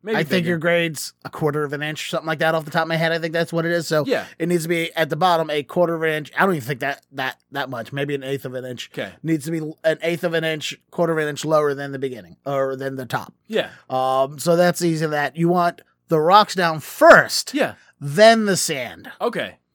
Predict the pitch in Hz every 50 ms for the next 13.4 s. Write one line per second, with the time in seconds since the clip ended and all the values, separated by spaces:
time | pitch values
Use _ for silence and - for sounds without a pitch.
0 | _ _ _ _ 175 180 165 139 160 156 151 143 139 135 - - 139 117 101 92
1 | 82 - _ _ - 180 185 175 143 127 143 151 165 180 180 190 180 185 196 196
2 | 190 190 - - 170 165 165 165 160 147 147 175 165 - 139 - - - _ -
3 | 127 - - - - 175 165 156 160 156 143 160 160 160 160 156 147 151 147 147
4 | 143 147 143 143 139 139 139 139 139 139 135 127 135 135 135 135 135 135 135 117
5 | 135 131 127 113 - - - - 151 151 139 - 170 151 151 147 143 147 131 -
6 | _ _ _ _ _ _ _ _ _ _ _ _ _ _ _ _ _ _ _ _
7 | _ _ _ _ _ _ _ _ _ _ _ _ _ _ _ _ 175 165 156 160
8 | 175 - 175 170 170 160 151 165 156 180 185 175 165 151 143 143 139 143 165 165
9 | 160 156 156 156 156 - - - - - 190 175 160 160 160 143 139 147 143 147
10 | 170 175 185 185 247 247 247 247 247 262 - 254 240 240 - - 214 214 202 196
11 | 185 - 180 175 175 170 - 185 165 165 156 - 170 156 147 147 - _ _ -
12 | - - - 147 143 143 143 - - - _ _ _ _ _ _ _ _ 156 170
13 | 156 160 151 151 151 143 127 -